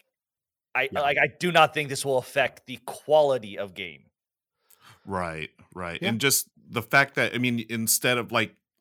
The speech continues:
Speaker 2: you know, you're, you're just talking about those shipping issues again, right? So
Speaker 1: Mm-hmm.
Speaker 2: if you're just, like, a small independent company by yourself, you're most likely, you know, in big trouble when it comes to the shipping issues. But if you're working together, you know, partnering with other companies, and you're, now you're with, um,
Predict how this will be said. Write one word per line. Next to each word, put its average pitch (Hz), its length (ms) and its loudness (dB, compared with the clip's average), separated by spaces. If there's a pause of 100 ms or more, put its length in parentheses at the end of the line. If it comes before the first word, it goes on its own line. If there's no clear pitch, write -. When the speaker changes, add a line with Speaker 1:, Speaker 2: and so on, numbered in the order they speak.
Speaker 2:
you 131 100 -2
know, 123 60 2
you're, 120 180 0
you're 117 180 -4
just 127 220 -4
talking 147 260 2
about 120 180 0
those 101 160 -4
shipping 147 360 -4
issues 92 360 -8
again, 82 400 -10
right? 92 340 -4
So 95 440 -2
Speaker 1:
Mm-hmm. 110 260 -14 (380)
Speaker 2:
if 120 180 -2
you're 127 140 4
just, 120 200 0
like, 123 120 2
a 107 60 -2
small 117 320 0
independent 110 480 -4
company 110 260 -4
by 92 140 -4
yourself, 101 440 -2
you're 101 220 -6 (300)
most 113 260 0
likely, 92 480 -4
you 98 100 -10
know, 92 120 -8
in 98 140 -10
big 92 180 -8
trouble 87 440 -4
when 90 120 -10
it 80 60 -14
comes 87 320 -8
to 87 180 -8
the 82 120 -16
shipping 92 360 -10
issues. 82 240 -14
But 101 180 -4
if 95 120 -8
you're 101 100 -4
working 107 340 -4
together, 95 520 -4 (420)
you 101 100 -6
know, 87 160 -6
partnering 110 440 2
with 92 140 -6
other 98 220 -2
companies, 104 540 -4
and 95 120 -8
you're, 92 200 -6
now 101 200 -4
you're 98 180 -4
with, 95 300 -6
um, 85 340 -8